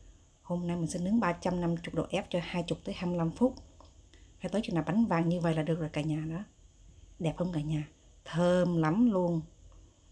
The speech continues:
Rồi bây giờ mình sẽ quét bơ lên đây nha cả nhà, cho nó đẹp và thơm và bóng bẩy nữa.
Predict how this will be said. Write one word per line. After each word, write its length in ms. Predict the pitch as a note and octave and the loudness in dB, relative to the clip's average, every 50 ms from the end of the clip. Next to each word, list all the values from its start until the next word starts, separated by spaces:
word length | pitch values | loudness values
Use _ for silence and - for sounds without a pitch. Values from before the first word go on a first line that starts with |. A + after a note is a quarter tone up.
| - _ _ _ - - - - | -20 _ _ _ -20 -20 -6 -2
Rồi 120 | E3+ D#3+ D#3+ | 0 0 0
bây 100 | - F#3 | 0 -2
giờ 200 | F3+ E3 F3+ D#3+ | -2 0 0 2
mình 160 | D#3 D#3 D3+ C#3+ | 2 2 0 0
sẽ 220 | - - F3 G#3 - - | 0 -2 -4 -4 -2 0
quét 260 | G#3+ A#3 A#3+ - - | 0 0 0 2 4
bơ 200 | G3 G3+ G3+ G3+ | 4 4 4 4
lên 240 | F#3+ G3+ G3 F#3+ G3 | 2 0 0 0 0
đây 220 | G3+ G3 F#3+ F#3+ | 0 -2 -2 -2
nha 240 | G3+ G3 G3 G#3 G#3 - | -2 -2 -2 -4 -2 0
cả 80 | E3 | 0
nhà, 320 | D3+ D#3 D#3+ D#3 D#3 D#3 D#3+ - - - - - - - | 2 2 2 2 2 0 -4 -8 -14 -20 -20 -20 -12 -8
cho 100 | - A3+ - | -6 -2 -2
nó 60 | A#3 | -2
đẹp 340 | - F#3 E3+ D#3 D#3 - - | 0 2 2 2 0 0 -2
và 140 | - E3 D#3 - | -4 -4 -4 -4
thơm 260 | - - G#3 G#3+ G#3+ | -4 -2 0 0 0
và 60 | F#3+ E3 - | 0 -2 0
bóng 200 | D#3+ G#3+ B3 A#3+ | 2 2 4 2
bẩy 220 | E3+ C#3+ - E3+ | 2 0 -2 -2
nữa. 280 | D3+ E3 - E3+ A3+ | -2 -2 0 -2 -2